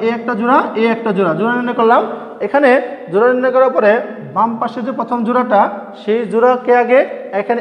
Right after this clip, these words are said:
এমন সংখ্যা বসাতে হবে ওই সংখ্যাকে গুণ করলে, ওই সংখ্যা দ্বারা গুণ করলে যেন এই সংখ্যার চেয়ে বেশি না হয়। তাই এখানে যদি আমি সাত নেই, তাহলে সাতকে সাত দ্বারা গুণ করলে সাত সাত ঊনপঞ্চাশ হয়।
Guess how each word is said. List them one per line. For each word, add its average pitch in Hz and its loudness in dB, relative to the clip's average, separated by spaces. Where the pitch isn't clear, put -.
এমন 262 -4
সংখ্যা 240 -2
বসাতে 247 -2
হবে 208 2
ওই 233 -2
সংখ্যাকে 247 -4
গুণ 254 0
করলে, 254 4
ওই 233 0
সংখ্যা 254 -4
দ্বারা 262 0
গুণ 262 -2
করলে 262 2
যেন 233 0
এই 226 -2
সংখ্যার 233 -2
চেয়ে 311 0
বেশি 269 0
না 214 4
হয়। 139 -2
তাই 180 2
এখানে 262 -2
যদি 254 2
আমি 240 0
সাত 226 2
নেই, 196 2
তাহলে 202 -4
সাতকে 240 -2
সাত 226 -2
দ্বারা 254 -4
গুণ 254 -4
করলে 254 0
সাত 233 0
সাত 233 -2
ঊনপঞ্চাশ 240 2
হয়। 147 2